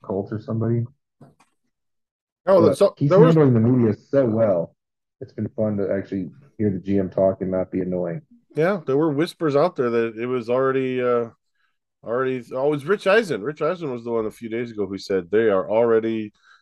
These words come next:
Speaker 2: it's gonna happen. They're just discussing the final details. And boy, he, that, that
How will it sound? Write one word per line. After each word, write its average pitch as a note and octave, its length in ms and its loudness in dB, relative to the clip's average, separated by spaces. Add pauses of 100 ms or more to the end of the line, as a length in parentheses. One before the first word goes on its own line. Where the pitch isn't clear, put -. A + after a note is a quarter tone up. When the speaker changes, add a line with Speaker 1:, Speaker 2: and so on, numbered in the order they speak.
(140)
Speaker 2:
it's F2+ 100 -10
gonna G2+ 220 2
happen. A#2+ 320 4
They're A2+ 120 4
just G#2+ 280 -6
discussing G#2+ 560 0
the F#2+ 80 -2
final G2+ 340 -2
details. E2 580 -8
And E2 300 -10 (100)
boy, F2+ 240 -4
he, F#2+ 280 -12
that, E2 200 -14 (120)
that G2 180 -6